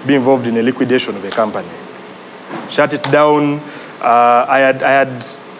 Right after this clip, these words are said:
I left that to start Spay, uh, but then remained, you know, a founder and board member, co-founder and board member, uh, a director of the company. But then when it ran into these problems, then I, I had to come in now to help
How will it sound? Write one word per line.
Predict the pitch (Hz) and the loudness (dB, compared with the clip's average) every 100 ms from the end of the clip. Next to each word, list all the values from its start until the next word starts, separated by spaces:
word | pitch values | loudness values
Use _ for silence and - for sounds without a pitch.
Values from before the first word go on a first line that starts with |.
| - 151 | -12 -2
I | 151 143 | 2 4
left | 151 214 - | 4 2 0
that | 135 139 | 0 0
to | 139 - | 0 -8
start | 117 139 131 | -2 0 0
Spay, | - - 131 202 - - - - - - | -4 0 2 2 -2 -14 -18 -18 -16 -12
uh, | - - | -10 -4
but | 131 | 0
then | 135 143 | 2 2
remained, | 123 117 131 131 123 107 - - | 2 0 2 2 0 -4 -10 -14
you | - | -10
know, | 107 95 - | -10 -10 -10
a | 113 | -6
founder | - 131 127 117 | 0 0 2 0
and | 104 | 0
board | 117 123 | -2 0
member, | 127 139 | -2 -2
co-founder | 139 117 113 107 | -2 -4 -4 -4
and | 95 90 | -6 -8
board | 104 110 | -10 -8
member, | 113 113 - - - - - | -8 -8 -10 -16 -16 -16 -4
uh, | 117 113 110 | 2 4 4
a | 113 | 2
director | 120 131 - | 4 2 0
of | 110 | -4
the | 107 | -2
company. | - 143 156 160 160 - | -2 0 2 2 0 0
But | 123 120 | -2 2
then | 151 | 2
when | 143 | 4
it | 131 117 | 0 2
ran | 147 | 2
into | 147 135 | 2 0
these | 123 139 | -2 -2
problems, | - 151 147 160 160 139 | 0 2 2 2 0 -2
then | 127 | -2
I, | 117 107 104 - | 0 -2 -6 -4
I | |
had | 120 135 | 0 0
to | - | 0
come | 127 120 | -2 0
in | 120 110 | -2 0
now | 113 | -2
to | 110 - | -2 -2
help | 120 | -2